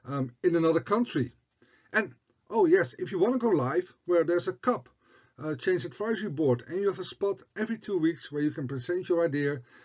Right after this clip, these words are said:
just go through the checklist and see if you're really ready to go live and move on to the environment of your, of your choosing. So they had no force.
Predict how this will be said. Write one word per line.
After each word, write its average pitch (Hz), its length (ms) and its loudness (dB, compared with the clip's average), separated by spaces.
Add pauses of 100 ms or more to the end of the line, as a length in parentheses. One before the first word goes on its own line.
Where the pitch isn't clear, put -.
(140)
just 131 200 -10
go 170 160 4
through 170 200 -4
the - 60 -10
checklist 139 460 -6
and 123 120 -12
see 156 180 -2
if 131 120 -4
you're 131 100 0
really 135 280 0
ready 131 320 -2
to 123 180 -12
go 170 320 2 (360)
live 208 340 -6
and 131 160 -2
move 147 220 0
on 160 140 -6
to 143 300 -6 (240)
the 151 120 -6
environment 160 520 -6
of - 160 -10
your, 170 240 -2
of 127 120 -12
your 170 100 -2
choosing. 175 500 -6 (1000)
So 165 100 -8
they 160 80 -2
had 170 180 -4
no 170 140 2
force. 160 520 -2